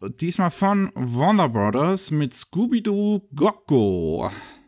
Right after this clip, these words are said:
Äh, soll zwanzig siebenundzwanzig an den Start gehen und ist eine Scooby-Doo-Anime-Adaption, wahrscheinlich wieder auch im Chibi-Style, denn ja, das Ganze ist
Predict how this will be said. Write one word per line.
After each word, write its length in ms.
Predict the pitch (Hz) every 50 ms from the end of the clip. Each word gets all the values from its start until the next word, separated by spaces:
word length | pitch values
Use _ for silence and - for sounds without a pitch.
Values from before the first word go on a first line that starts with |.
| _ _ _ _ _ _ _ _ _ _ _ _ _ _ -
Äh, 380 | 104 120 131 131 135 131 123 120
soll 360 | 113 113 143 170 214 240 233
zwanzig 380 | - - 185 202 220 - 196 175
siebenundzwanzig 800 | 190 190 196 190 175 - 180 175 180 175 175 165 - - -
an 100 | 202 208
den 160 | 202 196 190
Start 420 | - - - 170 156 180 180 - -
gehen 260 | - 151 156 156 156
und 120 | 151 143
ist 200 | 98 143 135 -
eine 540 | - 123 139 139 139 139 139 139 139 135 - -
Scooby-Doo-Anime-Adaption, 2750 | 113 - - - - 131 127 123 131 123 113 123 120 120 120 120 123 120 123 127 127 120 117 117 - - _ - 123 123 123 127 123 117 113 110 110 107 104 - 113 113 110 101 - - - 107 107 104 101 101 101 98 98 101 104
wahrscheinlich 460 | 98 - - 113 107 104 104 101 -
wieder 260 | 107 104 101 95 -
auch 180 | 101 101 - -
im 200 | - 113 113 110
Chibi-Style, 880 | - - 127 120 113 101 - - - 98 95 98 98 98 98 98 98 - _ _ - - _ _ _ -
denn 420 | 104 101 98 98 98 95 95 92
ja, 260 | 95 113 117 113 90 -
das 200 | - 101 - -
Ganze 380 | 107 101 104 110 - - 113
ist 580 | 95 - 101 110 107 - - - - - -